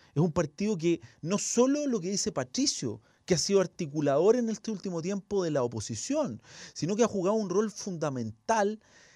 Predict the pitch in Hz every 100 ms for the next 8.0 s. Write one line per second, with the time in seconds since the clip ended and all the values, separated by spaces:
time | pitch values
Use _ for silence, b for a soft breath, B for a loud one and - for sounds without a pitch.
0 | b b b b _ _ 202 277 349 320
1 | 302 233 247 240 240 226 196 185 180 220
2 | - 208 208 - 214 - 180 208 233 185
3 | 180 359 381 - 196 175 - 202 156 180
4 | 190 202 170 - 156 233 269 233 - 269
5 | 247 - 175 302 349 - 160 165 165 151
6 | 180 180 160 143 143 113 123 135 131 135
7 | 139 165 - 180 160 147 135 123 117